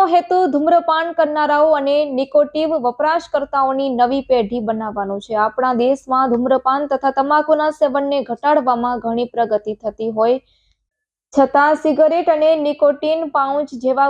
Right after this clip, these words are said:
ઉત્પાદનોની ઝપેટમાં બાળકો અને યુવાનો આવી રહ્યા છે. આ થીમને ધ્યાને લઈ સરકારી ડેન્ટલ કોલેજ અને હોસ્પિટલ જામનગરે વીસ મેથી છ જૂન બે હજાર ચોવીસ સુધીમાં વિવિધ પ્રકારના કાર્યક્રમોનું આયોજન જનજાગૃતિ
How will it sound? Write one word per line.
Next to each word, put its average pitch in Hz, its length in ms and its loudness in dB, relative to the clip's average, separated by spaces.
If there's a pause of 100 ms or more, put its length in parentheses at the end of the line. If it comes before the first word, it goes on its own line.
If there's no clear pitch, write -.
(120)
ઉત્પાદનોની 254 760 -2
ઝપેટમાં 240 640 -2
બાળકો 254 340 0
અને 233 80 -4
યુવાનો 226 460 -4
આવી 196 220 -2
રહ્યા 196 340 -8
છે. - 140 -10 (260)
આ 220 160 2
થીમને 262 340 2 (120)
ધ્યાને 254 320 0
લઈ 269 200 2
સરકારી 262 540 0
ડેન્ટલ 277 440 0 (120)
કોલેજ 254 380 0
અને 240 100 -4 (160)
હોસ્પિટલ 247 500 -4 (120)
જામનગરે 226 520 0 (140)
વીસ 262 340 -4
મેથી 220 320 -8
છ 226 380 -2
જૂન 262 260 -2
બે 233 80 0
હજાર 226 260 -2 (140)
ચોવીસ 208 240 -6
સુધીમાં 220 420 -6 (400)
વિવિધ 294 460 4
પ્રકારના 320 640 2
કાર્યક્રમોનું 294 680 0
આયોજન 247 420 -4 (140)
જનજાગૃતિ 240 760 -4